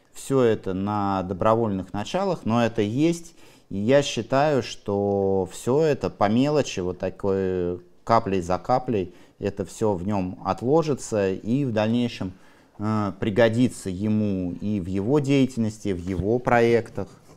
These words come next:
и даст, э, свои продукты и результаты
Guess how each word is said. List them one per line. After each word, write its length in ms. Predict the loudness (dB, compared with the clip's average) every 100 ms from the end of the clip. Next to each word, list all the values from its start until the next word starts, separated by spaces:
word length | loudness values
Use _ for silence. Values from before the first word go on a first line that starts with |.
| _ _ _ -20 _ -18
и 840 | -6 -2 2 4 6 8 8 6
даст, 360 | 6 4 4 2
э, 280 | -2 2 2
свои 440 | 0 2 4 4 2
продукты 840 | 2 2 2 -2 -2 -2 -2 -2 -2
и 400 | 0 2 2 0
результаты 840 | -2 -4 -2 -2 2 0 0 -6